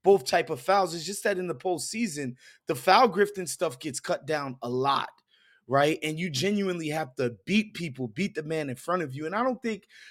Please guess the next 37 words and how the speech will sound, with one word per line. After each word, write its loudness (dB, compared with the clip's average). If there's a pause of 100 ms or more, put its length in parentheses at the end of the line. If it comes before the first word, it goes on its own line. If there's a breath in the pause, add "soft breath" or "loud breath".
(160 loud breath)
that 4
he's -2
gonna -2
be -6
incapable 0
of -2
that. 2
I 2
just -6
don't 0
think -8
the -8
Sixers -2
are 0
actually 0 (640 soft breath)
that 6
much 0
better 6
than 0
they 2
were 4
last 0
year. -2
And -4
so -2
I 2
don't 2 (160)
believe 0
that -2
they're -4
gonna -2
get 0
out 4
of -4
the -4
second -6
round. 0